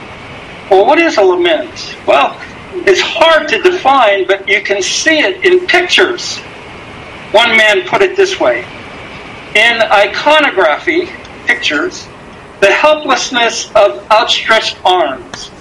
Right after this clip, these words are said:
the postures of kneeling in supplication, or of abandonment and lying upon the dust of the ground,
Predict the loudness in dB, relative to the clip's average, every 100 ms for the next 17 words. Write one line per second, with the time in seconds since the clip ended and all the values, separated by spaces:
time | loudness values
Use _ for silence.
0 | -20 -20 -8 -4 -2 0 2 2 0 -2
1 | -2 0 0 2 2 2 2 0 0 0
2 | 0 2 0 0 -2 2 2 2 -2 -6
3 | -12 -20 -20 -20 -20 -6 2 4 4 2
4 | -4 0 0 2 2 2 0 2 2 2
5 | 0 0 4 4 4 4 0 -4 0 0
6 | 2 0 4 2 2 -6 -6 -4 0 0
7 | 0 -2 -6